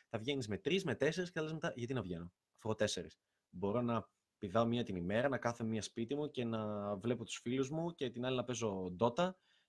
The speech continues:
και έχω τέσσερις γκόμενες και νιώθω ότι είμαι βασιλιάς και ότι είμαι ο Θεός". Γιατί, πρόσεξε,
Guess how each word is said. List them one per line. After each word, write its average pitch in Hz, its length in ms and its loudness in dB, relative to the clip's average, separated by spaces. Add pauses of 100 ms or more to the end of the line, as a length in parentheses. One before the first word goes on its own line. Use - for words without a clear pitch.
και 135 100 -2
έχω 131 160 -2
τέσσερις 127 340 2
γκόμενες 156 500 0
και 143 140 2
νιώθω 135 240 -2
ότι 139 120 -10
είμαι 131 120 0
βασιλιάς 104 540 0
και - 60 -8
ότι 151 100 -8
είμαι 156 100 -6
ο - 40 -8
Θεός". 131 400 -2
Γιατί, 123 200 -6
πρόσεξε, 170 480 -4